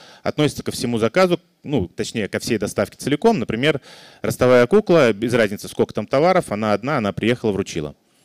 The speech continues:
Если вам этого не хватает, вы можете делать свои собственные агр-, доп. услуги.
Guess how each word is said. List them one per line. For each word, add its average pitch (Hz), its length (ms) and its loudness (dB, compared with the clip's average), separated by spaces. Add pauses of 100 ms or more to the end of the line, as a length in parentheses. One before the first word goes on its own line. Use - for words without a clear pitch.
(760)
Если 175 300 0
вам 180 140 0
этого 175 180 0
не 175 80 0
хватает, 185 520 2
вы 117 80 -2
можете 131 360 -2
делать 131 280 0
свои 113 200 -2
собственные 123 440 -2
агр-, 101 340 -4
доп. 113 300 0
услуги. 90 480 -4